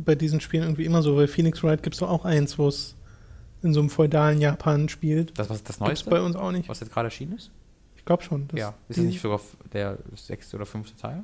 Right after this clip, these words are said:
Speaker 2: oder so?
Speaker 1: Nee, nee, nee. Der
Speaker 2: Ach, nee.
Speaker 1: offizielle
Speaker 2: Ja, stimmt, ich weiß, was du
Speaker 1: nächste
Speaker 2: meinst.
Speaker 1: Phoenix Wright Teil ist was anderes.
Speaker 2: Stimmt.
Speaker 1: Ja.
Speaker 2: Stimmt, der ist gar, den haben wir übersprungen bisher.
Speaker 1: Es gibt, glaub ich, zwei oder drei Ace Attorney Spiele bisher, die einfach nicht
Speaker 2: Ja.
Speaker 1: bei uns erschienen sind.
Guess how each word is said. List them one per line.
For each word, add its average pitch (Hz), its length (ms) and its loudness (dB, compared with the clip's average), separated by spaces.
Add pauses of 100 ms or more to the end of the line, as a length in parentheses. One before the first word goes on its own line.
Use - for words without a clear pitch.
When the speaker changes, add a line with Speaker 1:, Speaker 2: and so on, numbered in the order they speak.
(140)
Speaker 2:
oder 180 200 -14
so? 202 80 -14
Speaker 1:
Nee, 160 400 2 (180)
nee, 170 80 2
nee. 160 160 4
Der 151 140 4
Speaker 2:
Ach, 175 100 4
nee. 156 100 6
Speaker 1:
offizielle 185 720 6
Speaker 2:
Ja, - 80 0
stimmt, - 200 0
ich 170 60 4
weiß, 175 60 6
was 185 140 2
du 208 40 -4
Speaker 1:
nächste - 80 -
Speaker 2:
meinst. 180 160 4
Speaker 1:
Phoenix 175 240 2
Wright 180 180 4
Teil 175 140 2
ist 175 160 -2
was 165 100 0
anderes. 143 400 -2
Speaker 2:
Stimmt. - 300 -8 (1040)
Speaker 1:
Ja. 143 220 4 (100)
Speaker 2:
Stimmt, 170 260 0
der 107 60 2
ist 104 120 -6
gar, 104 120 -8
den 113 260 -10
haben 120 80 -6
wir 104 60 -8
übersprungen 117 440 -10
bisher. 101 340 -10 (440)
Speaker 1:
Es - 160 -4
gibt, - 420 -2
glaub 160 220 4
ich, - 260 -2 (260)
zwei 170 400 2
oder 170 160 2
drei 160 240 2
Ace 160 140 0
Attorney 165 300 0
Spiele 180 240 -2
bisher, 175 260 -4
die 180 160 -2
einfach 165 240 -2
nicht - 380 -4
Speaker 2:
Ja. 101 260 -2
Speaker 1:
bei 190 80 -4
uns 185 160 -4
erschienen 95 300 -6
sind. - 160 -10